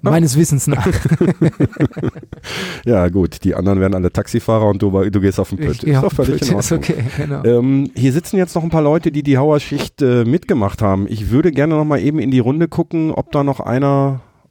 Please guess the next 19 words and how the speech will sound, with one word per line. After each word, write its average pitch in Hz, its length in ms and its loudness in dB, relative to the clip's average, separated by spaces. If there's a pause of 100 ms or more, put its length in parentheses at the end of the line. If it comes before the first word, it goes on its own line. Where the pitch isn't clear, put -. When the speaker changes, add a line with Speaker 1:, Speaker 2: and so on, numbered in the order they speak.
(100)
Speaker 2:
der 113 340 0
eine 151 400 2
oder 120 200 0
die 127 220 -2
andere 135 400 0
bereit 120 380 0
ist, - 340 -8
noch 127 140 0
mal 127 200 2
eben 127 460 0 (380)
ganz 151 240 -2
kurz 151 280 0
so 131 140 0
ein, 135 220 0
zwei 135 240 0
Sätze 131 340 0
über 127 160 0
den 120 140 2
Eindruck, 113 560 -2